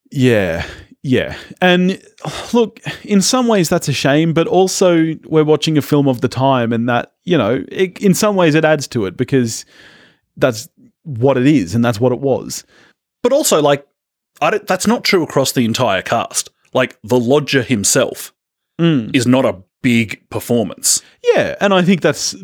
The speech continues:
Speaker 1: partially because that's supposed to be the character. There's meant to be some ambiguity there. And, uh, apparently in the original cut, it's not supposed to be clear by the end whether or not he is actually the killer.
Speaker 2: Yeah, I read that.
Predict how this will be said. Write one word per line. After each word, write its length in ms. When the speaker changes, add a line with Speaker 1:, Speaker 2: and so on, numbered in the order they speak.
Speaker 1:
partially 500
because 280
that's 200
supposed 360
to 60
be 80
the 100
character. 440
There's 200
meant 240
to 60
be 120
some 160
ambiguity 600
there. 280
And, 140
uh, 160
apparently 480
in 100
the 140
original 440
cut, 400
it's 360
not 320
supposed 380
to 60
be 100
clear 320
by 160
the 180
end 400
whether 260
or 120
not 320
he 180
is 140
actually 300
the 80
killer. 300
Speaker 2:
Yeah, 180
I 20
read 180
that. 260